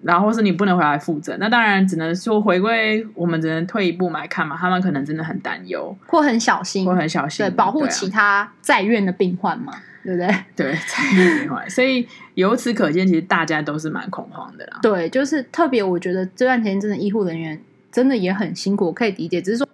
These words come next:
Speaker 2: 只是说我们没有办法去想说怎么会有这样的特殊的心态去，去，去否决这个病患或是怎么样，我觉得这是蛮可怕的，真的是标签化啦。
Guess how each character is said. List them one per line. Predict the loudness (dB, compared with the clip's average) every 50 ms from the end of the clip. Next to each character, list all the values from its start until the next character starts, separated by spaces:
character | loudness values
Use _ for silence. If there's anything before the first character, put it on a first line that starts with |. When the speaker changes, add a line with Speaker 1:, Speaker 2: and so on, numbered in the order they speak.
| _ _ _ _ _ _ _ _ _ _ _ _ _ _ _ _ _
Speaker 2:
只 | -4 -2 0
是 | 0 0
说 | 0 2 2
我 | 2
们 | 2 0 0
没 | 0 0
有 | 0 0
办 | 0 0 0 0 0 0
法 | 0 0 -2 -2 -4 -6
去 | -8 -4 -2 0 0 0 -2
想 | -4 -4 -2 -2 -2 -2 -4
说 | -4 -2 -2 0 0 -2 -2 -4 -6
怎 | -2 -2 -2 -2
么 | -2 -2
会 | -2 0 0 0 -4 -6 -14 _ _ _ _ _ _ _ _ -4
有 | -2 -2 -2 -2
这 | 0 0 2
样 | 2 2 2 0
的 | -2 -2 -6 -10 -16 _ _ _ _ _ _ _ _ _ -8
特 | -2 2 4 6 6
殊 | 4 4 4 4 6
的 | 6 4
心 | 4 2 2 4 4
态 | 4 4 2 2
去， | 0 0 0 2 0 0 -4
去， | -4 -2 0 0 -2 -2
去 | -2 -2 0
否 | 0 2 0 0 0 0
决 | -2 0 0 0 0 -2 -4 -6 -12 -20 _ -2
这 | 0 2
个 | 2 2
病 | 4 2 2 2 2
患 | 2 2 2 2
或 | 0 0 0
是 | 0 -2
怎 | -2 -4 -6
么 | -6
样， | -6 -4
我 | -2 0
觉 | 0
得 | 0
这 | 0 0 0
是 | 0 0
蛮 | -2 -4 -4 -6
可 | -8 -10 -10 -10 -8
怕 | -8 -8 -8 -6
的， | -4 -2
真 | 2 2
的 | 2
是 | 2
标 | 2 2 0 0
签 | 0 -2 -4 -4 -4
化 | -2 -4 -4 -4
啦。 | -6 -12 -14 -16